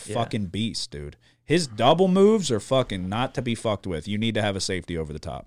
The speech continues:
Speaker 2: So
Speaker 1: Yeah, it's crisp.
Speaker 2: And Caleb Williams looks good. He's making good decisions. He can run and extend plays. He can, i-, if you play man, he's gonna burn you with his feet. They have Dye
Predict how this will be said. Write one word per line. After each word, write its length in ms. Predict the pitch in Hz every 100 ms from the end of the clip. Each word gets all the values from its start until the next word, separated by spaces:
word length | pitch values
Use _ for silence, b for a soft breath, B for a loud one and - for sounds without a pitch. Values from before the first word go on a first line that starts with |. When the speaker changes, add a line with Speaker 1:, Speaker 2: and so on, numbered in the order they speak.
| -
Speaker 2:
So 160 | - 95
Speaker 1:
Yeah, 100 | 85
it's 160 | 120
crisp. 480 | - - 107 110 - - _ _ _
Speaker 2:
And 300 | 117 113 104
Caleb 300 | - 139 156
Williams 300 | 127 175 147
looks 180 | 127 -
good. 140 | - 165
He's 120 | 101
making 300 | 107 120 151
good 140 | 139 139
decisions. 500 | 151 107 98 110 -
He 100 | 113
can 180 | 110 92
run 400 | 101 139 127 104
and 120 | 104
extend 380 | - - 117 117
plays. 380 | 120 117 127 110
He 60 |
can, 200 | 98 101
i-, 160 | 120 104 113
if 140 | 101
you 120 | 127
play 260 | 151 160 151
man, 420 | 123 147 131 95
he's 180 | 104 101
gonna 200 | 117 107
burn 300 | 92 110 113
you 100 | 104
with 120 | 98
his 140 | 87 -
feet. 320 | - 78 - B B -
They 140 | 110
have 460 | 113 120 117 - 113
Dye 500 | 117 139 101 95